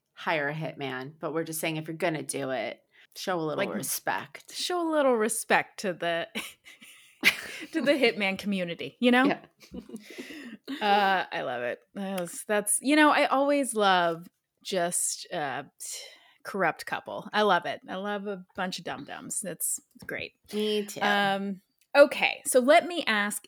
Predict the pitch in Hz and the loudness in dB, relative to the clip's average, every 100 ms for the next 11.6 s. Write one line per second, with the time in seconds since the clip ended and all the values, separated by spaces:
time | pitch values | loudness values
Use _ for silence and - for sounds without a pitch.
0 | - 208 214 214 202 196 - - - - | -6 -2 2 6 6 4 0 -8 -8 -8
1 | - - - 208 - _ _ _ _ _ | -10 -10 -8 -8 -12 _ _ _ _ _
2 | _ - 196 269 415 - - - - _ | _ -10 2 4 4 2 -4 -16 -20 _
3 | _ - 262 254 302 359 440 415 247 180 | _ 0 2 4 4 4 2 4 4 2
4 | 180 185 190 190 202 196 _ _ _ _ | 2 2 4 2 -2 -8 _ _ _ _
5 | _ - 196 165 170 202 185 180 156 156 | _ -8 0 2 2 -2 -2 -2 -2 0
6 | 160 165 170 185 175 _ _ 180 175 143 | 0 0 -2 -4 -8 _ _ -6 -4 -4
7 | 175 170 180 160 147 139 165 208 - - | -6 -4 -6 -4 -4 -2 0 2 0 -2
8 | - _ 262 240 320 320 320 359 277 311 | -16 _ -8 0 2 2 2 2 2 -2
9 | 339 330 339 339 339 330 339 339 330 339 | -4 -4 -2 -2 -4 -8 -8 -6 -6 -8
10 | 330 _ 254 285 285 277 285 285 269 277 | -10 _ -6 -4 -4 -4 -2 -2 0 0
11 | 269 196 185 185 170 | 2 4 6 6 4